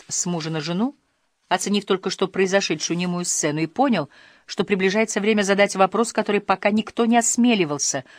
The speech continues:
произнести вслух. Приветливо кивнув жене Мейдена, инспектор продолжил.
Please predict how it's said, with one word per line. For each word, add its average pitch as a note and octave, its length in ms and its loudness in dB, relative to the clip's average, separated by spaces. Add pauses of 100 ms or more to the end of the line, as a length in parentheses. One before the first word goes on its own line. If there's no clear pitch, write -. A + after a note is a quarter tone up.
(160)
произнести D#3 600 -4
вслух. - 420 -6 (540)
Приветливо C#4+ 520 2
кивнув D#3 600 -4
жене C#3+ 400 -6
Мейдена, F#3+ 400 0
инспектор F3 680 -4
продолжил. C3 640 -6